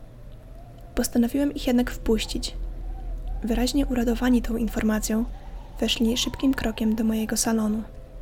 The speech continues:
Wciąż jednak mieli spuszczone głowy. Dopiero teraz zauważyłem, jak dziwne były ich stroje. Wyglądały, jakby były kompletnie nie z tej epoki, bardziej z lat dwudziestych czy trzydziestych ubiegłego wieku.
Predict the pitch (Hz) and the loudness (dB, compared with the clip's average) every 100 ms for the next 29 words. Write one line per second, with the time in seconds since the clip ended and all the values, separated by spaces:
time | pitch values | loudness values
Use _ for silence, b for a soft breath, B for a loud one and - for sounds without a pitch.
0 | - - - - - - - - - - | -12 -12 -14 -14 -14 -12 -12 -12 -8 -2
1 | 247 269 - 277 294 277 262 254 - - | 2 2 0 -2 -2 2 4 2 0 -6
2 | - 240 233 233 220 214 233 - - - | -4 0 0 2 0 0 -2 -6 -12 -14
3 | - - - - - - - - - - | -14 -14 -14 -14 -14 -14 -14 -14 -12 -4
4 | 233 262 262 - 254 233 - 240 233 226 | 0 2 2 2 2 2 0 2 2 2
5 | 220 220 226 226 220 - 240 220 220 220 | 2 2 4 4 2 0 2 4 4 2
6 | 214 220 - - - 214 208 240 B B | 2 0 -2 -4 0 0 0 -2 B B
7 | B B - - - - 214 220 220 269 | B B -10 -12 -8 -4 0 2 2 2
8 | 277 277 - 247 - 247 240 254 240 240 | 0 0 4 4 6 4 4 4 2 2
9 | 233 220 214 214 226 233 220 220 214 - | 2 2 2 2 0 -2 0 -2 -2 -4
10 | 254 B B B B B - 220 214 - | -6 B B B B B -4 -2 -2 -2
11 | 220 220 214 220 226 226 214 233 233 269 | 0 0 0 0 -2 -4 0 0 0 -2
12 | - 247 - - 214 330 - 240 214 220 | -2 -2 0 0 0 -2 -2 -4 -2 -2
13 | 233 - 214 156 - | -2 -2 -2 -2 -2